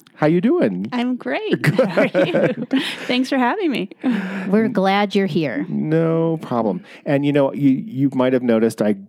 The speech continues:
Speaker 1: kind of gracefully sidestepped your title because I couldn't remember it off the top of my head as it was
Speaker 3: <laughs>
Speaker 1: coming out of my mouth. What, what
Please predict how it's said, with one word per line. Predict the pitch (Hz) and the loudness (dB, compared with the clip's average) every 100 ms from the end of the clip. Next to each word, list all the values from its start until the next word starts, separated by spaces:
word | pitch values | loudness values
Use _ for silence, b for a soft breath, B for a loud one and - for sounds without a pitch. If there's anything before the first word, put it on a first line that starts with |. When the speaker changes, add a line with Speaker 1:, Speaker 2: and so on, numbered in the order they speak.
| - | -6
Speaker 1:
kind | 117 104 | 0 0
of | 98 | 2
gracefully | 110 110 127 - 110 98 | 2 2 0 -2 0 0
sidestepped | 95 104 107 - 113 98 - | 0 0 0 0 -2 0 -2
your | 90 | -2
title | - - - 156 117 82 98 | -2 -8 -2 0 2 0 0
because | 113 110 | 0 0
I | 113 | 0
couldn't | 139 147 | 0 0
remember | 147 160 190 107 | -2 0 2 2
it | |
off | 92 87 | 0 0
the | - | 0
top | - 269 | 2 2
of | 269 | 4
my | |
head | 247 254 | 2 2
as | 240 | 2
it | 247 | 2
was | - 196 | 2 2
Speaker 3:
<laughs> | |
Speaker 1:
coming | 143 135 131 | 2 2 0
out | 127 | 2
of | |
my | 127 | 0
mouth. | 131 135 120 | 2 0 0
What, | 147 170 - | 0 -2 -2
what | 160 180 | -2 -2